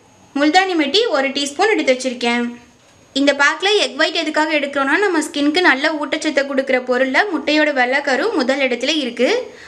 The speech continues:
அதுக்கு காரணம் இதுல இருக்க ஹை புரோட்டீன் தான். இந்த புரோட்டீன் ஸ்கின்னை சாஃப்டா வச்சுக்கும். சருமத்துல இருக்க கருமையை ஈஸியா எடுத்துரும்.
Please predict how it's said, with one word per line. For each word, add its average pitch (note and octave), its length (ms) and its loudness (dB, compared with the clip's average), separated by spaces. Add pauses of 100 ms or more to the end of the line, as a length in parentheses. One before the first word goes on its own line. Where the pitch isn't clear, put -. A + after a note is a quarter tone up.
(100)
அதுக்கு B3+ 340 0
காரணம் D4+ 460 2
இதுல C4 180 0
இருக்க B3 220 2
ஹை C4 280 -4
புரோட்டீன் B3 480 0
தான். A3+ 260 2 (420)
இந்த C4 180 2
புரோட்டீன் C#4+ 500 2
ஸ்கின்னை D4+ 340 2
சாஃப்டா C4 460 0
வச்சுக்கும். C4+ 440 -2 (360)
சருமத்துல F4 480 2
இருக்க D4+ 240 0
கருமையை C4+ 720 -2
ஈஸியா C4+ 180 2 (100)
எடுத்துரும். A#3 460 -2